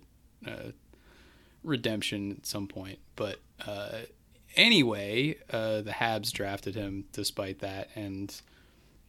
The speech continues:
um, they had some questions to answer and, uh, literally didn't.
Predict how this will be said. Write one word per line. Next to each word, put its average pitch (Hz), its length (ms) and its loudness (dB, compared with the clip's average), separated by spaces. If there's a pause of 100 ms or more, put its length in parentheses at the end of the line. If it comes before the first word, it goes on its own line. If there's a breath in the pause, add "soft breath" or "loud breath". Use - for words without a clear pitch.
(220)
um, 95 460 -8 (560)
they 107 120 -2
had 110 200 -4
some 101 160 -4
questions 101 520 -2
to 101 80 -4
answer 98 420 -4
and, 98 120 -4
uh, 95 340 -6
literally 151 500 4
didn't. 113 460 0